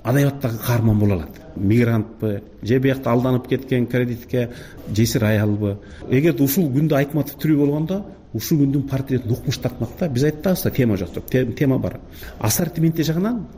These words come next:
кече эле Өзбекстандан келдим, анан Казакстанда болдум, Азербайжанда болдум. Китептин түрдүүлүгү жагынан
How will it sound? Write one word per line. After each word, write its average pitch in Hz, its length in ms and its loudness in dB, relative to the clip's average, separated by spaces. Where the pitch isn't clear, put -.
кече 139 200 0
эле 131 120 4
Өзбекстандан 131 560 2
келдим, 127 360 0
анан 123 160 2
Казакстанда 127 580 2
болдум, 127 420 2
Азербайжанда 127 560 2
болдум. 151 240 2
Китептин 165 540 0
түрдүүлүгү 180 520 4
жагынан 208 420 0